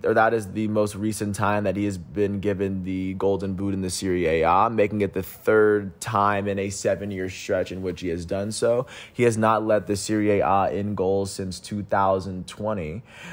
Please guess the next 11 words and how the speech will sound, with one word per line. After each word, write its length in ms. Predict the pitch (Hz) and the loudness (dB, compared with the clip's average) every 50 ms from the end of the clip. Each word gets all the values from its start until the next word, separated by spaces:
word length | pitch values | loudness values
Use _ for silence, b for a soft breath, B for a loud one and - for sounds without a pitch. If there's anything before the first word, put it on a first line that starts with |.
| 156 B B | -16 B B
um, 320 | 87 104 104 101 98 98 - | 4 4 4 4 2 2 0
and 480 | - 98 101 101 98 98 95 95 90 - - - | 0 2 2 4 2 2 0 -2 -4 -4 0 2
also 540 | 92 98 101 101 - - 101 95 90 90 92 | 4 4 4 2 0 0 2 2 4 2 2
he 140 | 95 98 | 0 -2
was 280 | 95 95 95 92 85 - - - | -2 -2 -2 -4 -4 -6 -6 -4
able 580 | 92 95 95 85 87 90 90 90 90 87 85 80 | -2 -2 -2 -2 -2 -2 0 0 0 -2 -4 -6
to, 220 | - - - 113 | -8 -8 -6 -6
of 80 | 110 - | -6 -2
course, 300 | - 139 110 85 87 - | 0 0 2 0 0 -4
you 80 | 104 | -8
know, 180 | - 53 58 | -10 -10 -12